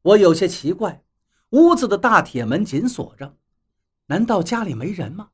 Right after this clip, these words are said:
这时我突然听见屋里有动静，我凑近仔细一听，竟然是微弱的呼救声。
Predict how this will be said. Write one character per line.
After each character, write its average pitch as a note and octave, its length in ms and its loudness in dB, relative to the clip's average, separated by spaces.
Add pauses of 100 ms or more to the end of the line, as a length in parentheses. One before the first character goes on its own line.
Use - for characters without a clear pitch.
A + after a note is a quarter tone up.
(840)
这 C#4+ 180 6
时 G#3 360 -4 (140)
我 G#3 140 4
突 E4 220 -2
然 C4 140 2
听 C#4 280 -2
见 A3 360 -4
屋 C#4 200 0
里 A#3+ 180 2
有 B2 180 -2
动 C#4 260 -2
静， - 220 -12 (640)
我 F3+ 160 2
凑 G3 280 -2
近 E3+ 260 -2
仔 C3+ 220 -8
细 G3+ 200 -10
一 F#3+ 140 -8
听， A3+ 340 -6 (340)
竟 D4 200 4
然 A3+ 180 4
是 A3+ 160 -4
微 E4 380 0
弱 B3+ 220 0
的 C3+ 100 -4
呼 E4 300 -4
救 C4+ 180 -2
声。 E3 280 -6